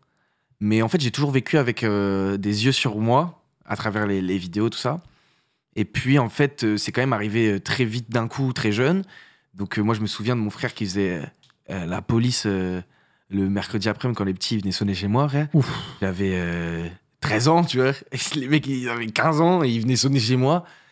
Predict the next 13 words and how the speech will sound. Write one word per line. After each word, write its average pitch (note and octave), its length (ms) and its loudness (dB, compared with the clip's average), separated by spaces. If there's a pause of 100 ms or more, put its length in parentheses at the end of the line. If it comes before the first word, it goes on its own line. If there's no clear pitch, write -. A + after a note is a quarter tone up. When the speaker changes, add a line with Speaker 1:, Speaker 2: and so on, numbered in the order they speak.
Speaker 1:
Ça, - 140 -2
c'était - 160 -6
spécial. D#3+ 480 0 (800)
Mais C#3 200 6
en D#3 100 6
fait, - 360 0
comme E3+ 200 4
j'ai G2+ 140 -2
toujours C3+ 280 -2
été A2+ 200 -2
trop C3+ 340 0
bien C3+ 180 4
entouré, A2+ 500 2